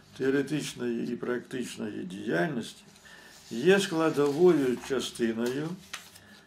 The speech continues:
філософських поглядів Іларіона. У цьому питанні Іларіон надавав переваги книжній мудрості, божественній благодаті. Бог є закон,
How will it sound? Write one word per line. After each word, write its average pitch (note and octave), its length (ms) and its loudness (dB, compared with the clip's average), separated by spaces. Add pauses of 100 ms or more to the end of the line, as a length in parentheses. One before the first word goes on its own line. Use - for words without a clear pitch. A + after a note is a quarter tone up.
(120)
філософських E3 920 2
поглядів C#3+ 640 0
Іларіона. B2+ 720 -2 (920)
У B2 140 -2
цьому F#3 400 4
питанні A#2+ 640 -2 (160)
Іларіон B2 640 0 (100)
надавав A#2 640 -2
переваги G#2+ 680 -2 (540)
книжній A#2+ 760 -2 (100)
мудрості, G#2+ 560 -6 (680)
божественній D#3+ 1300 0
благодаті. A2 920 -6 (1200)
Бог F3 480 4
є A#2+ 340 -2
закон, E3+ 560 -2